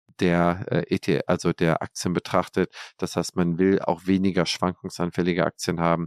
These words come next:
und so weiter. Das heißt, es werden ein paar Faktoren genommen, die wissenschaftlich erwiesen sind, die den Markt outperformen.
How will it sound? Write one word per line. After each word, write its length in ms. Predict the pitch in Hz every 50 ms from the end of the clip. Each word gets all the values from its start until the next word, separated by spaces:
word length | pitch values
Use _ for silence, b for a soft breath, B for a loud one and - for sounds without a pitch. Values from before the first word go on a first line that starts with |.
| - _
und 240 | - 107 110 110 95
so 100 | - 90
weiter. 220 | 92 92 95 -
Das 120 | 92 - -
heißt, 220 | 101 92 - -
es 100 | 95 87
werden 160 | - 95 90
ein 40 | 87
paar 160 | - - 90
Faktoren 480 | - - - - - - 110 107 107 104
genommen, 260 | 101 95 98 95 95
die 300 | 87 - 95 82 82 85
wissenschaftlich 680 | 95 117 120 - - 120 - - 113 101 - - - 101
erwiesen 380 | 95 85 92 101 98 98 98
sind, 280 | 87 - 104 98 92 - _ -
die 280 | - 95 92 92 87 - -
den 320 | - 90 95 95 92 87
Markt 320 | 87 87 87 87 - - -
outperformen. 720 | 98 104 - - - 95 - - - 98 98 95 92